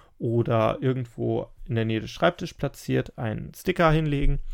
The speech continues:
Und immer wenn man drauf guckt, sollte man sich nochmal versuchen zu vergegenwärtigen, was will ich hier gerade. Wenn man das oft genug macht, dann geht das so langsam in Fleisch und Blut über. Und es ist auch völlig in Ordnung, Pausen zu nutzen, um einmal kurz darüber nachzudenken.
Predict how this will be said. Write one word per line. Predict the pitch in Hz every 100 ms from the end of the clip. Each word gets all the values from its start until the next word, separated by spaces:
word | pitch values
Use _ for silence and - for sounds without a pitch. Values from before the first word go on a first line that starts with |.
| - -
Und | 151
immer | 196
wenn | 180
man | 147 135
drauf | 120 147 -
guckt, | - 143
sollte | - 139
man | 135 123
sich | 127
nochmal | 123 120 127
versuchen | - 120 151
zu | - 120
vergegenwärtigen, | - 113 120 113 123 139 123 - -
was | 131 131 -
will | 127
ich | 117
hier | 120
gerade. | 120 - - - _ _ _ _ _ _ _ _ _ _ _ _ _ -
Wenn | 147
man | 175
das | 170 -
oft | 190 -
genug | 139 -
macht, | 147 190 - - _ _ _ _ _ _ _ -
dann | 139 151 - -
geht | 160
das | 143 -
so |
langsam | 120 127 123
in | 117
Fleisch | - 107 110
und | 120
Blut | - -
über. | 101 101 - - - - - - - _ _ -
Und | 160
es | 180
ist | 170
auch | 180
völlig | - 190 185
in | 139
Ordnung, | 127 156 - 202 226 277 _ _ -
Pausen | - 156 180 160 135
zu | 123
nutzen, | 117 120 - 160
um | - 160
einmal | 143 151
kurz | - 143
darüber | 139 113 120
nachzudenken. | 120 139 - - 107 - -